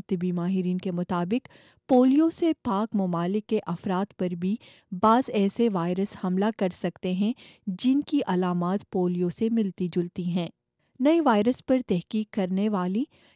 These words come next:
کیلیفورنیا کی اسٹینفورڈ یونیورسٹی سے منسلک کیتھرین کے مطابق نئی بیماری کے مریض اگست دو ہزار بارہ سے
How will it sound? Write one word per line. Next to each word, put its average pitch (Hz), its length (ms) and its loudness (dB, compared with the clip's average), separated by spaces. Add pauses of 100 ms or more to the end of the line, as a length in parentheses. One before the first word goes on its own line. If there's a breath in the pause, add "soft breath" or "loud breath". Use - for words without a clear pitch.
(120)
کیلیفورنیا 277 680 6
کی 330 140 0
اسٹینفورڈ 233 680 0
یونیورسٹی 185 560 0
سے 214 160 -2
منسلک 190 680 -4 (320)
کیتھرین 320 460 0
کے 330 160 0
مطابق 220 580 0
نئی 214 260 2
بیماری 185 520 0
کے 220 240 0
مریض 180 480 -2 (440 soft breath)
اگست 240 480 4
دو 202 240 6 (140)
ہزار 233 280 2
بارہ 185 420 0
سے 226 280 0